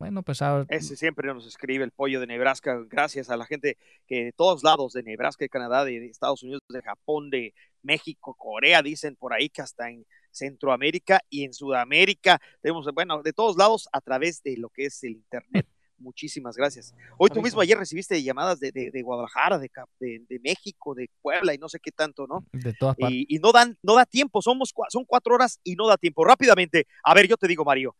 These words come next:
Speaker 1: Sí.
Speaker 2: eh, Puebla contra Atlas.
Speaker 1: Puebla contra Atlas. ¿Qué quieres que yo dé los pronósticos
Speaker 2: Te vale
Speaker 1: o?
Speaker 2: madre.
Speaker 1: ¿A nadie
Speaker 2: <laughs> Sí,
Speaker 1: le
Speaker 2: los
Speaker 1: importa? No,
Speaker 2: pronósticos.
Speaker 1: no, no, no.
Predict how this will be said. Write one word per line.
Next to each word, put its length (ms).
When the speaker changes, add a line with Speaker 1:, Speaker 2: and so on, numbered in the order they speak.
Speaker 1:
Sí. 160
Speaker 2:
eh, 300
Puebla 420
contra 440
Atlas. 640
Speaker 1:
Puebla 360
contra 420
Atlas. 520
¿Qué 160
quieres 200
que 100
yo 140
dé 100
los 120
pronósticos 440
Speaker 2:
Te 40
vale 200
Speaker 1:
o? 20
Speaker 2:
madre. 240
Speaker 1:
¿A 100
nadie 180
Speaker 2:
<laughs> 0
Sí, 60
Speaker 1:
le 40
Speaker 2:
los 60
Speaker 1:
importa? 340
No, 140
Speaker 2:
pronósticos. 160
Speaker 1:
no, 120
no, 140
no. 80